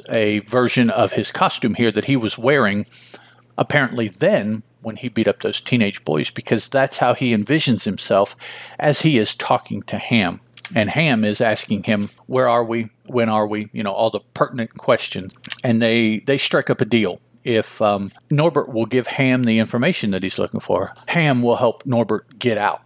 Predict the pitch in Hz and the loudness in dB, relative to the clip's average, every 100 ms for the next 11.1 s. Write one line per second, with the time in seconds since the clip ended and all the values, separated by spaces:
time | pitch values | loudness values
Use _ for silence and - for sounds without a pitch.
0 | - 120 101 - 123 - 110 - 120 101 | -8 -4 -4 -4 -4 -4 -4 0 0 0
1 | 92 _ - 139 101 - 120 - - 101 | -4 _ -2 -2 0 0 -2 -2 -10 -8
2 | 101 - 127 101 95 - - 104 - 101 | -8 -4 -2 -2 -2 -4 -2 -2 -4 -8
3 | 98 120 107 101 92 _ - 120 - 95 | -6 -4 -4 -2 -8 _ 0 0 0 -8
4 | 101 104 104 101 - 98 - - _ - | -8 -6 -6 -6 -14 -12 -12 -12 _ -16
5 | - - - 170 180 160 - _ - - | -16 -4 0 4 4 2 -4 _ -6 0
6 | 117 110 - - - 127 151 135 107 123 | 2 2 -2 -20 -4 0 2 2 4 0
7 | - - - - 107 - 104 107 101 101 | 0 -6 -8 -8 -8 -6 -2 2 0 -2
8 | _ - 135 - - - - 226 165 110 | _ -4 -4 -4 -4 -2 2 2 2 0
9 | 95 - 135 - - 127 127 107 - 131 | 0 2 2 2 -2 0 2 0 0 0
10 | 113 - 113 - - 120 - 95 - 95 | 2 0 -4 -4 0 0 -2 -10 -8 -10
11 | 92 | -10